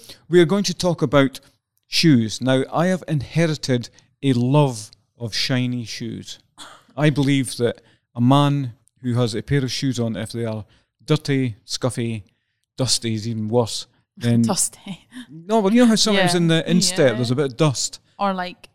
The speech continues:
Speaker 2: not even, like, just on the top, if there's creases, like a dust.
Speaker 1: Yeah, yeah, you
Speaker 2: Yeah,
Speaker 1: can see
Speaker 2: gross.
Speaker 1: that. That to me is a slovenly man.
Speaker 2: Or they've been at the back of the cupboard for far too long.
Speaker 1: Uh, well, if the, no, it's still slovenly, 'cause if he's had them at the back of the cupboard for so long,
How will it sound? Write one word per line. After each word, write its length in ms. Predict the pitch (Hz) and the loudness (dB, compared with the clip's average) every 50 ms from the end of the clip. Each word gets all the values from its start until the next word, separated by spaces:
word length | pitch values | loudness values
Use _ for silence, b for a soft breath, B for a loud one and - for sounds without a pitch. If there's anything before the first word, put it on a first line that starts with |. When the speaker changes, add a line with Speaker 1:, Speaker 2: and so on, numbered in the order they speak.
| _ _ | _ _
Speaker 2:
not 220 | - 208 233 226 226 | -10 -6 -4 -2 0
even, 260 | 254 262 240 214 - - | 0 0 -2 -2 -4 -4
like, 180 | 196 190 180 190 | -6 -6 -6 -6
just 180 | 226 240 - | -8 -6 -4
on 100 | 294 269 | -4 -4
the 60 | 247 | -4
top, 340 | 226 - - 240 196 - - | -4 -2 0 0 0 -2 -4
if 60 | 185 | -10
there's 180 | - 180 175 - | -12 -12 -10 -10
creases, 540 | - - - 214 190 - - 170 165 170 - | -12 -12 -10 -10 -10 -10 -10 -12 -12 -14 -16
like 180 | 180 170 - | -18 -20 -20
a 40 | 185 | -20
dust. 440 | 175 - 175 175 - - - - - | -18 -16 -16 -16 -16 -16 -20 -10 -2
Speaker 1:
Yeah, 240 | 165 180 165 135 117 101 - _ | 0 2 2 2 2 -2 -6 _
yeah, 120 | - 151 | -4 -2
you 120 | 139 131 131 | -2 0 0
Speaker 2:
Yeah, 60 | 135 | -2
Speaker 1:
can 100 | 135 139 | -2 -2
see 200 | - - 175 175 | -2 -2 -2 -2
Speaker 2:
gross. 200 | 165 147 127 123 | 0 -2 -4 -4
Speaker 1:
that. 60 | - _ b b _ | -6 _ b b _
That 260 | - 156 170 - - | -2 0 0 0 0
to 100 | - 156 | -2 0
me 260 | 147 147 143 143 139 143 | 0 2 2 0 0 -2
is 220 | - 123 117 - | -2 -4 -4 -2
a 80 | 127 113 | -2 -2
slovenly 880 | - - - - - 127 135 131 139 131 127 123 120 120 113 110 98 - _ | -2 -4 -4 -4 -2 0 0 0 0 0 -2 -2 -4 -6 -8 -10 -14 -16 _
man. 380 | - 117 117 127 131 - - - 202 | -20 -18 -14 -14 -14 -14 -8 -2 0
Speaker 2:
Or 160 | 190 185 175 | 0 0 0
they've 160 | 180 175 180 | -2 -6 -12
been 100 | 175 170 | -12 -12
at 80 | 160 - | -12 -10
the 60 | 170 | -10
back 220 | - 170 165 - - | -10 -12 -12 -12 -16
of 40 | |
the 60 | - 170 | -20 -12
cupboard 320 | - - 196 180 170 - - | -10 -8 -6 -6 -8 -8 -10
for 120 | - 180 | -16 -20
far 240 | - - - 170 165 | -16 -14 -14 -14 -12
too 160 | - - 190 | -14 -16 -14
long. 260 | 175 170 175 170 - _ - | -14 -14 -14 -16 -18 _ -16
Speaker 1:
Uh, 120 | 262 294 302 | -16 -12 -8
well, 280 | 247 143 147 131 131 131 - | -2 2 4 4 4 4 2
if 300 | 143 143 139 - - - | 0 0 0 -2 -6 -8
the, 180 | 131 131 120 110 - | -6 -6 -6 -6 -6
no, 240 | 139 139 147 120 113 | 0 2 2 2 2
it's 120 | 107 - - | 0 -2 -2
still 180 | - 151 156 | -2 -2 -2
slovenly, 500 | 151 - - 143 143 131 131 117 110 107 107 | -2 0 -2 -2 0 0 -2 -2 -2 -4 -8
'cause 180 | - - 104 | -10 -10 -10
if 80 | 113 107 | -8 -8
he's 120 | 117 110 | -4 -2
had 140 | - 147 151 | 0 0 0
them 100 | 151 151 | 0 0
at 80 | 143 113 | -2 -2
the 80 | 123 | -4
back 180 | 123 131 123 110 | -6 -6 -6 -8
of 40 | 117 | -10
the 80 | 113 | -12
cupboard 300 | - - 139 127 127 104 | -10 -6 -6 -6 -6 -6
for 100 | - 113 | -8 -8
so 180 | 104 - - 123 | -8 -6 -6 -4
long, 380 | 120 113 120 123 110 82 110 101 | -4 -2 -2 -2 -2 -4 -8 -12